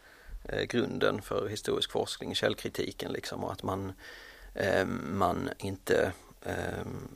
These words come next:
tror direkt på vad, vad källorna säger eller sådär, utan, utan att man, man, eh, tänker hela tiden på att det är skrivet ur ett visst perspektiv och sådär.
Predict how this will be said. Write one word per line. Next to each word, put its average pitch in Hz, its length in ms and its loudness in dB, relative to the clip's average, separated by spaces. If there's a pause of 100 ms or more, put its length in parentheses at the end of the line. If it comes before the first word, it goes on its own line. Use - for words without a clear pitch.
(500)
tror 95 260 12
direkt - 440 6
på 90 300 12
vad, - 320 8
vad - 160 8
källorna - 400 6
säger - 600 6
eller 110 120 2
sådär, 110 320 8
utan, - 340 0
utan - 200 -2
att 98 120 -2
man, - 220 0 (480)
man, 95 400 0
eh, - 420 -2
tänker 95 300 0
hela 101 160 2
tiden 98 300 0
på - 120 -2
att 98 140 0
det 98 80 0
är 95 120 2
skrivet 98 540 0
ur 98 120 0
ett 101 120 -4
visst - 200 0
perspektiv - 640 0
och 110 80 -2
sådär. - 240 4